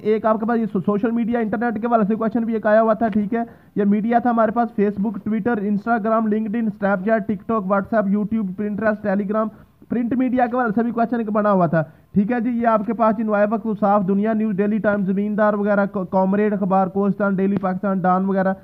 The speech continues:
इलेक्ट्रॉनिक मीडिया, ठीक है। तो यहाँ से question आपका Google वाला बना हुआ था। तो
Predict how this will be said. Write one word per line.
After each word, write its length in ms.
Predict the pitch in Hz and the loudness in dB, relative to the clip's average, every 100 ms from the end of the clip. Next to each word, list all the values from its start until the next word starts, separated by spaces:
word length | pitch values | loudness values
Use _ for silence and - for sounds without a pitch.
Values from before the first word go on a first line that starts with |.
| - - | -14 -2
इलेक्ट्रॉनिक 520 | 185 185 202 208 214 | -2 2 2 2 2
मीडिया, 280 | 214 202 220 | 2 2 0
ठीक 220 | 214 208 | 0 0
है। 60 | 214 208 - - | -2 -4 -12 -6
तो 80 | 226 | -2
यहाँ 300 | 202 226 247 | 2 4 4
से 140 | 247 233 | 2 0
question 240 | 233 233 | 0 0
आपका 240 | 220 202 220 | 0 0 -2
Google 320 | 202 196 208 | -2 0 0
वाला 160 | 185 175 | 0 0
बना 200 | 156 147 | 2 2
हुआ 180 | 139 135 | 2 0
था। 140 | 131 117 | -2 -6
तो 180 | 240 | -8